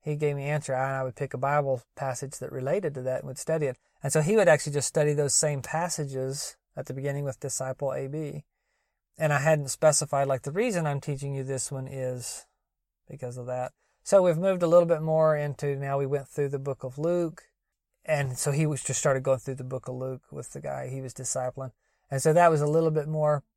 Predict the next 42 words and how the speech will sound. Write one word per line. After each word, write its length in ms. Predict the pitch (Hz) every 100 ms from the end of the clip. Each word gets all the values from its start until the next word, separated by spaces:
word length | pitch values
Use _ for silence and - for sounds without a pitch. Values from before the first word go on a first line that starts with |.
| _ -
patternistic. 680 | 156 156 156 165 - 180 - _ _
So 120 | - 170
the, 140 | 165 156
the 100 | 165
good 220 | 233 311
news 260 | 233 180 165
is, 160 | 156
is 320 | 156 - 160
the 100 | 151
things 300 | 139 190 180
you 60 | 165
do 160 | 151 147
well, 320 | 165 156 143
they 160 | 139
will, 380 | 139 131 123 117 _ _ _
they'll 240 | 139 135 147
imitate 440 | 143 135 143 135
that. 260 | 139 135 - _ _ _ _ _ _ -
Usually 240 | 147 131
they'll 160 | 135 131
do 120 | 139
the 100 | 127
same 180 | - 135
thing. 160 | 139 - _ _
The 80 | -
bad 240 | 156 208 208
news 180 | 156
is, 160 | 147 147
is 140 | 143
the 100 | 143
things 300 | 135 175 165
you 80 | 156
mess 260 | 151 151 208
up 160 | 220
on, 200 | 151 143
they, 360 | 139 143 147 143
uh, 380 | 143 131 127 127 -
tend 240 | 156 147
to 120 | 147
imitate 520 | 147 143 - 143 139 -
as 200 | 135 139
well. 480 | 139 139 127 -